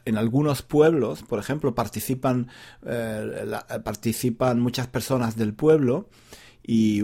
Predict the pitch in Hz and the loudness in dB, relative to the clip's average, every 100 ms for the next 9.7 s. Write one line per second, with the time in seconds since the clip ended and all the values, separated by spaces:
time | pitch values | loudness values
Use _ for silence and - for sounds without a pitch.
0 | - 135 135 123 117 - - 110 104 - | 2 4 4 2 0 -6 -8 -8 -8 -8
1 | - 104 - 113 113 110 104 98 - - | -8 -8 -4 -2 0 0 -2 -4 -8 -14
2 | - 90 104 120 107 101 98 98 95 - | -14 -10 -4 -2 -2 -2 -4 -6 -6 -4
3 | 117 101 104 107 104 101 110 113 139 139 | -2 -2 -2 -2 -4 -2 0 2 4 4
4 | 127 120 117 - - - - - 110 110 | 2 2 -2 -6 -18 -20 -10 -4 -4 -2
5 | 107 110 101 - 107 104 101 101 98 92 | -4 -6 -6 -4 -2 -2 -2 -6 -8 -4
6 | 113 107 104 101 95 143 135 120 117 110 | -2 0 -2 -4 0 4 6 6 4 4
7 | 101 - - - 104 104 101 117 107 107 | 0 -6 -20 -14 -4 -2 -2 -2 -2 -4
8 | 107 - 120 113 110 104 104 98 - 98 | -6 -4 0 0 0 -2 -2 -4 -6 -8
9 | - 165 156 147 143 131 | 2 4 6 4 2 -2